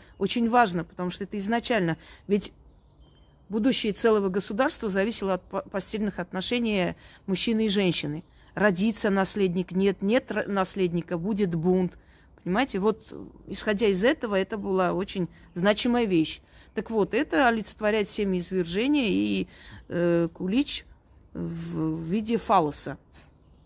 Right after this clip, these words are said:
После начали испекать, э, э, круглую, значит, паску, которая олицетворяла и полноту женщины, то есть беременность, ее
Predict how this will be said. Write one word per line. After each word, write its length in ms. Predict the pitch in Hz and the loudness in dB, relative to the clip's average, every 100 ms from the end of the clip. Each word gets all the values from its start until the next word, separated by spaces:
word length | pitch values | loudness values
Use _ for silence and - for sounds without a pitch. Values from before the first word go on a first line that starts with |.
| - - - - - - | -20 -20 -20 -20 -20 -2
После 380 | 254 285 - 233 | 6 6 6 2
начали 440 | 208 202 - 196 | 2 0 -2 -2
испекать, 640 | 190 - 214 - 180 170 180 | -4 -6 -8 0 0 0 -2
э, 300 | 170 170 170 - - - - - - | -2 -2 -4 -10 -20 -20 -20 -20 -12
э, 440 | - 160 165 170 | -8 -4 -4 -4
круглую, 680 | - 233 208 185 170 170 170 - | 0 0 0 2 2 2 -2 -8
значит, 300 | 165 165 - | -8 -8 -6
паску, 500 | - 170 165 - 285 311 - - - | 0 0 0 -2 -4 -4 -10 -20 -10
которая 680 | - - 247 233 208 190 170 - - | -6 -4 0 2 4 2 0 -10 -14
олицетворяла 880 | - 208 202 - 208 202 208 190 180 | -4 -2 -2 -2 0 4 4 4 4
и 380 | 160 202 196 185 165 - - - - - _ - | 0 -2 -2 -2 -2 -10 -20 -20 -20 -20 _ 2
полноту 720 | 226 240 254 247 208 202 180 - _ - | 4 6 4 2 -2 -2 -4 -10 _ -8
женщины, 520 | 185 220 196 185 185 | -2 0 0 -2 -2
то 140 | 185 | 0
есть 120 | 208 180 | 0 2
беременность, 800 | 233 233 185 175 170 165 - - - - - | 2 4 4 2 0 -4 -8 -16 -20 -20 -10
ее 480 | 202 202 196 185 - | 0 4 6 4 -2